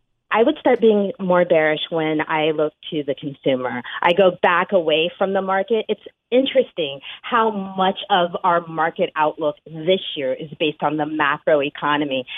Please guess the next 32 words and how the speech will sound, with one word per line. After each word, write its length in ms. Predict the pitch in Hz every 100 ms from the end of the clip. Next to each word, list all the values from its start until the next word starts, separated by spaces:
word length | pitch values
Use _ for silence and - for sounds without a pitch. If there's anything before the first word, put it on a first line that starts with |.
| -
and 100 | 190
not 180 | 226 226 -
very 320 | 208 196 196 190
real, 440 | 170 160 156 156
uh, 260 | 196 147 143 - _ 190
idiosyncratic 1700 | 202 180 175 180 160 - - 226 - _ _ - 190 180 190 165 156 -
risk 200 | 156 - -
in 220 | - 170 165
the 80 |
corporate 400 | - 151 165 - _
sector. 380 | - - - - -
It's 140 | - - 196
really 320 | 254 277 247
about 380 | 175 151 147 - _
interest 360 | 202 214 214 208
rates, 240 | 180 - _ _ -
the 60 | 156
consumer, 640 | 165 - 208 185 170 160 - _ _
growth, 380 | 196 175 170 175 - - -
and, 220 | 165 151 170
and 200 | 165 165
global 400 | 165 160 160 151
growth. 320 | 151 131 139 - - -
If 160 | 240 269 -
consumer 460 | 233 226 202 196
confidence 600 | - 170 160 214 220 214 _
started 340 | 196 208 208
to 100 | 220
wane, 380 | 196 196 196 196 - - -
if 140 | 196 196
I 100 | 196 190
saw 380 | 208 185 185